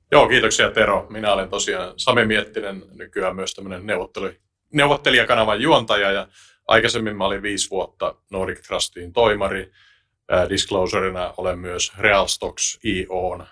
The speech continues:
ää, advisory boardissa ja tällä hetkellä Translink Corporate Financein partneri, eli, eli pitää sillä kulmalla siis, ää,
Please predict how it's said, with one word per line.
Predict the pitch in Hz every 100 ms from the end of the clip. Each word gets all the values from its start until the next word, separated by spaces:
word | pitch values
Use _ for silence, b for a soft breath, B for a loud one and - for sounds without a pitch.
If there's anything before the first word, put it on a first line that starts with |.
| _
ää, | 90 87 82
advisory | 104 110 120 135 120
boardissa | 113 104 104 - 110 - b b b _
ja | 92
tällä | 92 90
hetkellä | 98 92 90 90 87 90 - _ _ -
Translink | 95 - 95
Corporate | - 98 104 90 -
Financein | 92 90 90 - 90 87 _ _ _ _
partneri, | 107 101 98 101 92 82
eli, | 85 85 82
eli | 85 85 80 _
pitää | 85 90 85
sillä | 92 87 87 _ _ _ _ _
kulmalla | 123 123 113 107 101
siis, | - 92 - -
ää, | 90 90